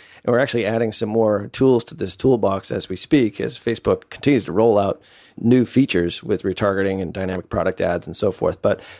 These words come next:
this is fairly straightforward. So anyone who clicks through to your ad or watches a certain percentage of your video, in this case, it's usually, it's about fifty to seventy-five percent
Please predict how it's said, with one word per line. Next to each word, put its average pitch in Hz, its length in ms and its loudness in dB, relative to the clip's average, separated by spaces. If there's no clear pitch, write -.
this 151 140 0
is 190 100 0
fairly 147 380 4
straightforward. 120 600 0
So 107 100 -2
anyone 160 320 4
who 123 260 -2
clicks - 380 -4
through 131 200 -2
to 127 60 -2
your 117 160 2
ad 104 360 0
or 143 320 6
watches 117 480 2
a 110 60 0
certain 110 360 0
percentage 110 480 0
of 101 120 0
your 104 140 0
video, 135 480 2
in 135 140 4
this 143 180 2
case, 139 300 2
it's - 180 -6
usually, 175 320 6
it's 113 100 0
about 113 380 0
fifty 135 340 0
to 113 80 0
seventy-five 117 640 0
percent 117 460 -2